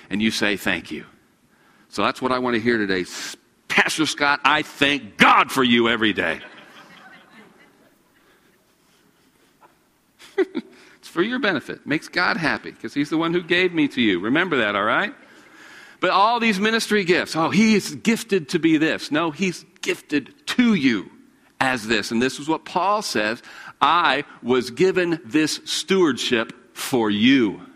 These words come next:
I love how centered he is, how, how, how focused he is on serving others. Verse twenty-five, "Which I became a minister according to the stewardship from God, which was given to me for you to fulfill the word of God."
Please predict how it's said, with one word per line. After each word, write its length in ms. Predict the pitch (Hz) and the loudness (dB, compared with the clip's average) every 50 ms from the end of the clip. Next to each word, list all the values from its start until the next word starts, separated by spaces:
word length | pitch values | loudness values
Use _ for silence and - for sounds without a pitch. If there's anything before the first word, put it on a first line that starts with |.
| - _ _ _ _ _ _ _ _ _ _ _ _ _ _ - | -20 _ _ _ _ _ _ _ _ _ _ _ _ _ _ -4
I 80 | 104 | -2
love 400 | 113 123 131 139 151 160 165 151 | 0 2 2 2 2 0 -2 -2
how 160 | 151 151 143 135 | -2 -2 -2 -2
centered 500 | - - - 147 143 - 131 120 104 104 | -4 -2 0 -2 0 0 -2 -2 0 0
he 160 | 110 104 98 | 0 0 0
is, 180 | 85 80 - - - - - | 0 -4 -8 -14 -20 -10 -2
how, 200 | - 135 139 - | 0 0 0 0
how, 300 | - 127 139 131 123 - | 0 0 0 0 -2 -4
how 280 | - - 123 117 113 104 - - | -2 0 0 0 0 -2 -6 -12
focused 560 | - - - 180 202 190 - 139 - - - | -10 -6 -4 -2 -2 -2 -2 -4 -4 -2 0
he 140 | 117 98 95 | 0 2 2
is 260 | 90 92 92 - - - - - - - _ - | 2 0 -4 -8 -12 -20 -20 -20 -20 -10 _ -2
on 220 | 117 113 110 110 | -2 -2 -2 -2
serving 480 | - - - 151 156 156 147 139 131 131 | -4 -4 -2 0 0 2 2 2 2 2
others. 440 | 135 143 123 104 85 80 - - - - - | 2 0 0 -2 -2 -4 -8 -14 -18 -6 -4
Verse 120 | 117 110 - | -4 -2 -2
twenty-five, 320 | - 101 90 117 - 107 | -2 -4 -2 -2 0 0
"Which 140 | 127 143 - | 0 0 0
I 80 | 175 | 0
became 300 | 175 190 190 - 185 175 | 0 0 0 0 0 0
a 40 | 165 | 0
minister 340 | 156 147 139 135 - - 131 | 2 0 0 0 -2 -2 -4
according 320 | 120 - 156 170 160 156 127 | -2 -2 -2 0 0 0 0
to 40 | 120 | 0
the 40 | |
stewardship 480 | - - - 180 190 190 185 - 175 - | -2 0 0 0 0 0 0 -4 -6 -2
from 140 | - 156 139 | -2 -2 0
God, 240 | 139 135 139 135 127 | 0 0 0 0 -2
which 200 | 123 - - 110 | -2 -4 -4 -6
was 160 | 104 92 95 | -6 -6 -2
given 300 | 107 160 180 196 170 - | 0 0 0 0 -2 -2
to 80 | 135 | 0
me 340 | 120 120 113 113 110 113 - | 2 2 2 2 0 -2 -8
for 240 | - - - 117 101 | -16 -6 -2 -2 0
you 460 | 95 107 156 196 170 101 78 76 - | 2 2 4 4 4 2 0 -4 -8
to 160 | - - 90 | -10 -8 -6
fulfill 280 | - 98 87 - 120 113 | -6 -4 -4 -2 -2 0
the 80 | 110 104 | 0 0
word 140 | 110 107 | 0 -2
of 80 | 98 90 | -2 0
God." 300 | 104 101 95 80 71 | 0 -2 -2 -4 -6